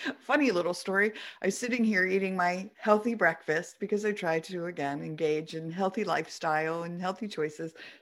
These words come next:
So I had my banana and my water. And, um, so I, I had some nuts sitting here and I was looking at your podcast <laughs> this morning and I pulled it up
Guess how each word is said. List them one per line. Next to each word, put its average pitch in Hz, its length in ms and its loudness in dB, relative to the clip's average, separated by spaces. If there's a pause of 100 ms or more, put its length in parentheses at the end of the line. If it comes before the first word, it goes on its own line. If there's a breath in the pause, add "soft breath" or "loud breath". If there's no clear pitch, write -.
So 208 60 0
I 214 60 6
had 226 180 4
my 233 80 4
banana 220 500 2
and 208 300 2
my 214 120 0
water. 175 680 2
And, 175 340 -2 (380 loud breath)
um, 170 460 6
so - 180 2
I, 196 240 2 (120)
I 190 60 0
had 220 260 2
some 185 280 0
nuts 202 260 6
sitting 180 260 0
here 175 200 -2
and 160 100 -4
I 156 60 -2
was 165 180 -6
looking 214 300 4
at 180 80 -4
your 156 160 -6
podcast 214 640 2
<laughs> - 0 -
this 208 360 -2
morning 208 360 0
and 160 80 -2
I 165 80 -2
pulled 208 240 2
it 196 100 0
up 202 240 4